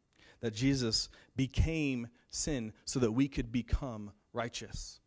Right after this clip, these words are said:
That's the gospel in some, in two words. Became, become. <laughs> Jesus became so that we could become.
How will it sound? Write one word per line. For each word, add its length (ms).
That's 160
the 100
gospel 380
in 80
some, 180
in 140
two 160
words. 400
Became, 400
become. 400
<laughs> 800
Jesus 260
became 500
so 140
that 140
we 120
could 140
become. 460